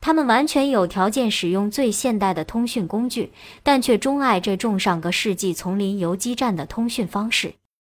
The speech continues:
也许此通讯方式简单，保密性强，故得以在金三角的民族武装中延续应用。书归正传，因巨城国际电话不方便使用，且价格昂贵，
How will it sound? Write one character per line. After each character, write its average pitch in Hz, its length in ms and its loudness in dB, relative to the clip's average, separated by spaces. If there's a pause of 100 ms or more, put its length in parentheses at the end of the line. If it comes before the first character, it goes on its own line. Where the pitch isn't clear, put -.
(300)
也 240 180 4
许 170 280 -2 (300)
此 220 220 2
通 277 200 4
讯 269 220 2
方 262 240 2
式 214 160 0
简 156 260 -2
单， 202 200 2
保 156 180 0
密 208 160 2
性 190 240 -2
强， 156 320 -4 (300)
故 233 180 4
得 190 160 4
以 208 160 0
在 180 180 2
金 220 220 -2
三 233 240 0
角 160 160 0
的 - 140 -2
民 165 200 0
族 196 220 -4
武 147 160 -4
装 202 240 0
中 226 300 0
延 160 200 0
续 208 200 -4
应 214 260 -2
用。 156 160 -6 (600)
书 330 280 2
归 330 220 2
正 320 220 0
传， 185 240 -6 (580)
因 330 220 6
巨 320 160 4
城 233 240 0
国 214 180 4
际 247 160 -2
电 214 240 0
话 185 220 2
不 208 120 -4
方 226 220 0
便 220 180 0
使 165 200 -4
用， 175 320 0
且 - 200 -2
价 185 220 0
格 160 140 -6
昂 160 260 -2
贵， 185 220 -2